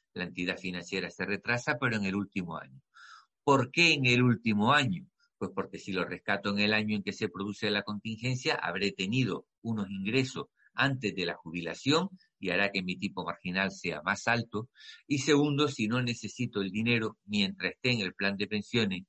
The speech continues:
no tributo en el impuesto sobre patrimonio. Hay muchas comunidades que tributan por este impuesto, hay algunas que, otras que no, pero en la mayoría de los casos sí,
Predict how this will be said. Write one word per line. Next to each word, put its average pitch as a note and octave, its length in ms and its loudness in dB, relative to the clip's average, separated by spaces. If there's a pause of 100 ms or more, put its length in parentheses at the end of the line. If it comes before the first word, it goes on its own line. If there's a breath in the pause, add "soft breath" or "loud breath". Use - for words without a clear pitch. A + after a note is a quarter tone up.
(260 soft breath)
no C3 280 2
tributo A2 400 0
en A2 120 2
el F#2+ 60 0
impuesto F#2+ 380 -6
sobre F#2 320 -2
patrimonio. F#2+ 680 0
Hay D#2+ 100 -20
muchas G#2 380 -6
comunidades F#2+ 560 -2
que F2+ 120 -6
tributan F2+ 440 -4
por E2 160 -2
este - 220 -8
impuesto, C3+ 520 0 (260 loud breath)
hay F#2 180 0
algunas F#2 380 -2
que, E2 100 -6
otras - 380 -12
que F2+ 100 -2
no, D#3 220 2 (320 loud breath)
pero F2 180 0
en E2+ 80 -4
la E2+ 80 -4
mayoría E2+ 500 0
de E2+ 100 -4
los D#2+ 140 -12
casos F#2 360 -6
sí, E3 260 0